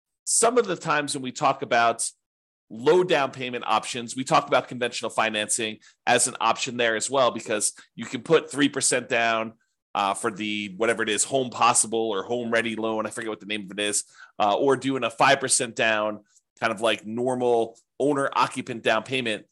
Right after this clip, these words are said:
when we talk about the strategy that house hackers or nomads could use as real estate investors in order to do financing. But today we're gonna primarily focus on going over conventional financing in the context of putting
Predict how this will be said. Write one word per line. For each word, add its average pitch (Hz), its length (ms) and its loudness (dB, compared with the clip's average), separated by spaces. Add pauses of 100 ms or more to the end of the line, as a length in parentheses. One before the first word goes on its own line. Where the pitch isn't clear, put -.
(160)
when 135 160 0
we 139 80 0
talk 135 260 2
about 117 280 4 (120)
the 110 160 -10
strategy 135 500 2
that 107 340 0 (680)
house 165 260 4
hackers 123 520 -2
or 117 160 -2
nomads 131 500 2
could 117 160 -8
use 110 280 0
as 113 220 0
real 113 140 -4
estate 104 220 -2
investors 98 420 -4
in 101 60 -12
order 101 160 -8
to 92 80 -14
do 95 80 -8
financing. 90 520 -8 (360)
But 151 120 2
today 254 280 6
we're 226 100 2
gonna 185 140 2
primarily 160 460 2
focus 135 360 -4
on 120 140 -2
going 139 260 -2
over 120 220 -2
conventional 120 480 -4
financing 113 640 -2 (920)
in 185 140 2
the 220 80 2
context 156 640 0
of 120 300 0
putting 117 420 0